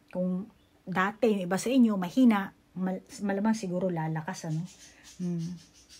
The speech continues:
So, gano'n, kailangan yung gumawa ng desisyon kung talagang gusto nyong pasukin itong mundo ng spirituality, ano? So, kailangan ibaon nyo talaga yung sarili nyo, ayan, para mamulaklak kayo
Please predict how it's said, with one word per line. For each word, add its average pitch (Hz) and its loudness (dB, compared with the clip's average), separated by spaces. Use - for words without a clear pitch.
So, 294 2
gano'n, 330 4
kailangan 277 6
yung 269 8
gumawa 254 8
ng 233 6
desisyon 220 0
kung 202 -2
talagang 208 0
gusto 214 -4
nyong 208 2
pasukin 214 0
itong 196 -2
mundo 196 0
ng 190 0
spirituality, 185 -2
ano? 202 -4
So, - -12
kailangan 220 6
ibaon 185 2
nyo 190 -2
talaga 180 0
yung 185 0
sarili 190 4
nyo, 226 8
ayan, 220 4
para 180 -2
mamulaklak 180 0
kayo 226 6